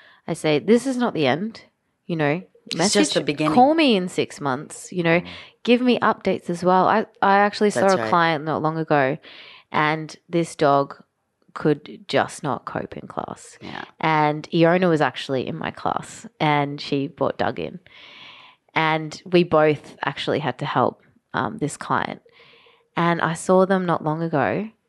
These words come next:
Speaker 1: and the dog came up to me, sat at my feet, pat it, and then we were chatting,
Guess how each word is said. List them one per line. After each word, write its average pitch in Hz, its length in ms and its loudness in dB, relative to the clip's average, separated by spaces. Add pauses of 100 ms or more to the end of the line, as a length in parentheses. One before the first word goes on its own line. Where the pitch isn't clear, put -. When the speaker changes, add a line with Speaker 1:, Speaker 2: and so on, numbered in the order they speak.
(180)
Speaker 1:
and 190 140 -6
the 202 60 0
dog 208 360 2
came 233 280 -2
up 240 160 0
to - 120 -10
me, 190 240 -2 (380)
sat 233 260 2
at - 80 -2
my 196 120 -2
feet, 170 360 -4 (360)
pat 208 200 2
it, 208 240 2
and 196 120 -6
then 196 140 0
we 196 80 -2
were 185 120 0
chatting, 196 480 0